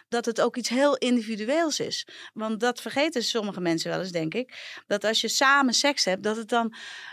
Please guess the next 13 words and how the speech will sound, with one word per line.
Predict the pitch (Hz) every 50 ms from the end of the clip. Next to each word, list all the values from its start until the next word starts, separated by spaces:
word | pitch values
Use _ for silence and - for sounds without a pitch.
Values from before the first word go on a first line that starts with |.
| - -
iedereen | - 247 269 247 254 240
heeft | 240 233 233
dat | - 254 233
romantische | 226 220 226 226 220 226 240 247 220 214 220 226
idee, | 214 202 247 247 262 262
dat | 226 233 240
het | 247 247 240
heel | 240 262 302 349 381 381 359 330 196 98
erg, | 123 185 240 277 277 254 - -
eh, | 262 254 247 240
dat | 240 240 240
je, | - 262 - -
eh, | - - - -